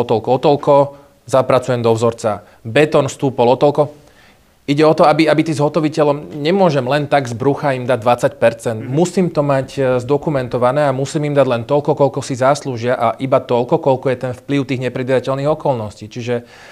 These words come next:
Speaker 1: tá metodika trvala, e, nejaký ten mesiac, kým sme ju predstavili. Naše spoločnosti, N D S K, železnice, e, S S C čka s tými, s, s touto metodikou pracujú, ale budem rád, keď sa ňou inšpirujú aj samosprávy, lebo, lebo ten rast cien stavebných materiálov sa týka nielen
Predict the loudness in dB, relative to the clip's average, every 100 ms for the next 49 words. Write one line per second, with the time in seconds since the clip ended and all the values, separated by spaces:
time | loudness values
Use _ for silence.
0 | -20 -20 _ -8 -2 0 2 2 0 2
1 | 4 6 6 4 0 -12 -12 -12 -10 -6
2 | -2 -2 -2 0 0 -2 0 0 -2 -10
3 | -8 -4 -4 -2 -4 -2 2 2 2 0
4 | -2 -10 -20 _ _ _ _ _ -2 0
5 | 0 -2 2 2 2 -4 -6 -4 -2 2
6 | 2 2 -2 0 4 6 4 0 -2 -2
7 | -4 -10 -4 0 2 2 0 -6 _ -14
8 | -6 -2 2 2 0 -2 -4 -6 -10 -2
9 | 0 0 -2 -16 _ -18 -8 -6 -6 -6
10 | -8 -8 0 0 2 0 -2 -4 -2 -2
11 | 0 -4 -4 -4 -4 -6 -18 -20 _ _
12 | _ _ _ _ 0 2 2 0 0 2
13 | 2 0 -2 2 2 0 -4 0 4 2
14 | 2 -2 -2 0 2 4 2 0 -2 0
15 | 0 0 0 -2 -4 0 0 0 -4 -4
16 | -4 -4 -6 -4 -4 -4 -8 -8 -2 -4
17 | -2 -4 -4 -8